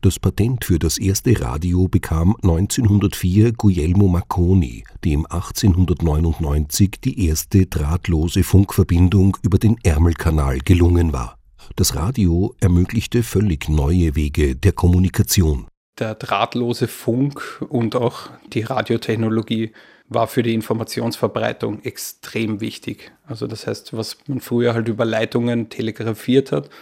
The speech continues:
Speaker 2: hat halt nur funktioniert, wo Leitungen waren. Sonst haben manche Nachrichten Wochen gebraucht, bis sie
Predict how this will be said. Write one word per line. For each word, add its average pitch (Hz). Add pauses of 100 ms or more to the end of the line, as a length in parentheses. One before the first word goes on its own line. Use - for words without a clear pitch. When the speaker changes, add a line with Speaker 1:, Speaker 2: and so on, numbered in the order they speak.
(240)
Speaker 2:
hat -
halt 113
nur 120
funktioniert, 120
wo 117
Leitungen 117
waren. 120
Sonst -
haben 110
manche 110
Nachrichten 107
Wochen 120
gebraucht, 117
bis -
sie 113